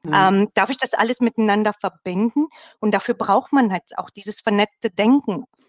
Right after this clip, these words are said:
Speaker 1: Mhm.
Speaker 2: um, um genau einschätzen zu können, an welche Puzzleteil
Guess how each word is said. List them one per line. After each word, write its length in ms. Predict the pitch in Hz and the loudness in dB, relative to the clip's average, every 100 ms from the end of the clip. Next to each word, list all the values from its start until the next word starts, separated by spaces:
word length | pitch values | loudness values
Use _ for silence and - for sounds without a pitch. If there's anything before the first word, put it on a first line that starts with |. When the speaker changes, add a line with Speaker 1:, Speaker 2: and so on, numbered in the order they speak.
| - | -14
Speaker 1:
Mhm. 380 | 165 165 185 - _ - | -12 -12 -16 -20 _ -2
Speaker 2:
um, 380 | 233 208 208 - | 2 4 4 2
um 420 | 196 196 208 214 - | -2 -2 -2 -4 -8
genau 580 | - 202 208 220 269 285 _ _ _ - | -2 2 4 4 4 0 _ _ _ -2
einschätzen 640 | 220 269 269 247 - 247 | 2 2 0 -4 -2 -2
zu 120 | - | -4
können, 500 | 233 233 214 233 247 - | -6 -2 0 2 0 -2
an 220 | 196 196 196 | -4 -2 -2
welche 320 | 196 233 262 | -2 -2 -6
Puzzleteil 560 | - 233 240 277 277 | -8 -10 -6 -6 -6